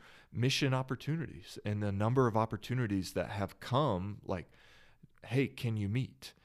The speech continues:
Hey, I have this issue going on in my life." I mean, Chad, you and I were just talking yesterday about somebody in our life group, like, they were in a deep, dark valley.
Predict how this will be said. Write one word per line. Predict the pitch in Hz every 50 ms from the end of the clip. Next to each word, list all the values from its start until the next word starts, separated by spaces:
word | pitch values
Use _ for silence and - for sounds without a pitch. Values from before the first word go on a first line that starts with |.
| _ _ _ _
Hey, | - 139 156 139 107 90 - -
I | 95 107
have | 104 101 107 104 98 90 98
this | 104 101 - - -
issue | 113 104 - - 101 95
going | 101 104 98 98 95
on | 95 95 92
in | 95 92
my | 87 90 87
life." | 87 107 120 - - -
I | 92
mean, | 98 92 80
Chad, | - - 104 98 95 95
you | 104 107
and | 107 98
I | 98 95
were | 90 90
just | 92 92 - - -
talking | 107 98 - - 95 92
yesterday | 98 120 - - - 87 87 85
about | 87 85 - - - - - - - - - - -
somebody | - - - 113 107 107 104 107 101 104
in | 101 98
our | 98 98
life | 92 95 113 151 -
group, | - - 80 82 - -
like, | - 90 - - _ _ _ - -
they | 90 95 95 98
were | 104 117 120 117 104 - - -
in | 98 98 92
a | 87
deep, | 82 - 98 98 101 - -
dark | - 110 107 -
valley. | 107 95 101 117 156 147 - - - -